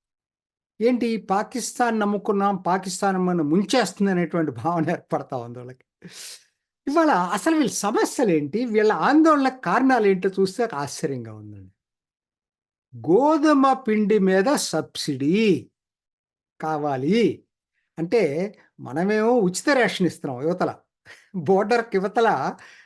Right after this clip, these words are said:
below poverty లైన్లో ఉండే రేషన్ కార్డు ఉన్న ప్రతి వాళ్ళకి, తెల్ల రేషన్ కార్డు వాళ్ళకి ఉచితంగా ప్రతి మనిషికి ఐదు కేజీలు బియ్యం ఇస్తున్నాం మనం, గోధుమలు ఇస్తున్నాం, ఏదైతే అది. అక్కడ గోధుమ రేటు విపరీతంగా పెరిగిపోయింది, గోధుమ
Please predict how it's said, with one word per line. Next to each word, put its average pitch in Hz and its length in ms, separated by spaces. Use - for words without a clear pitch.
below 214 220
poverty 220 560
లైన్లో 214 360
ఉండే 202 240
రేషన్ 202 440
కార్డు 208 300
ఉన్న 202 140
ప్రతి 180 380
వాళ్ళకి, 254 500
తెల్ల 220 280
రేషన్ 214 380
కార్డు 202 280
వాళ్ళకి 196 800
ఉచితంగా 247 600
ప్రతి 214 260
మనిషికి 226 380
ఐదు 196 180
కేజీలు 202 340
బియ్యం 175 240
ఇస్తున్నాం 120 360
మనం, 117 120
గోధుమలు 202 500
ఇస్తున్నాం, 127 280
ఏదైతే 151 340
అది. 107 120
అక్కడ 311 360
గోధుమ 302 440
రేటు 320 320
విపరీతంగా 247 640
పెరిగిపోయింది, 113 480
గోధుమ 190 300